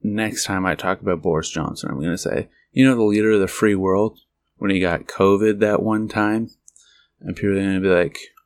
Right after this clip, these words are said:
"Uh, no." And they're gonna be like, "Uh, yeah, he did." And then his hair was all fucked up, and everyone's like,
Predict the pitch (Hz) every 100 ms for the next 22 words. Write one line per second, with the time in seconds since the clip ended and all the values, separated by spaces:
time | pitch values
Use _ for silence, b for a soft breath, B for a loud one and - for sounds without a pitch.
0 | _ _ _ _ - 92 92 87 87 85
1 | 87 101 131 - 101 95 90 95 - -
2 | - 92 90 87 127 180 175 180 - -
3 | 95 107 147 135 139 - b b b b
4 | b _ _ _ _ - 92 92 92 90
5 | 82 - 92 92 92 104 123 135 135 156
6 | 147 165 170 - 101 101 95 95 95 92
7 | -